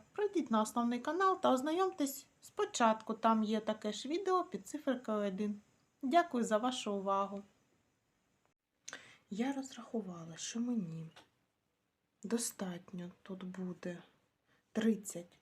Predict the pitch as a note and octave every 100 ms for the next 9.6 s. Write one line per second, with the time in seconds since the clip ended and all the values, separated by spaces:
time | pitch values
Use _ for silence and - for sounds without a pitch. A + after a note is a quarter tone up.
0 | F#3+ _ - G#3+ - E3+ E3+ F#3 - C4+
1 | - - G#3 G3 F3 F3 - E3+ E3 _
2 | - G#3+ - A#3 _ G3 F#3 - - F3+
3 | F3+ F3 F3 F3 F3 - - - - -
4 | F#3 F3 F3 - F3+ F#3 - F3+ G3+ G3+
5 | A3+ A3+ - - - - A#3 A#3 - -
6 | A#3 A#3+ G#3 A3+ A3 G#3 G3 G3+ F#3+ -
7 | G#3 G3+ G3 F#3+ F#3+ F#3 G#3 B3+ C4+ -
8 | - F#3 A3+ A#3 F#3 F#3+ F#3 F3+ F#3+ F#3
9 | - F#3 F3+ E3+ E3